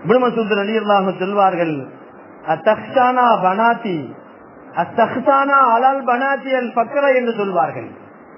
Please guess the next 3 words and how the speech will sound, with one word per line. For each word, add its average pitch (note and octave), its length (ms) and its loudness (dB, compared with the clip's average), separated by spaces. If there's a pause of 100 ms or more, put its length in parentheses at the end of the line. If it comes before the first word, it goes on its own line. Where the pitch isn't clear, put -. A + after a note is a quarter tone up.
(440)
"அல்லாஹுவிடத்திலே A3 1000 -2
நான் F#3+ 280 -4
பயப்படுகிறேன், G3+ 920 -2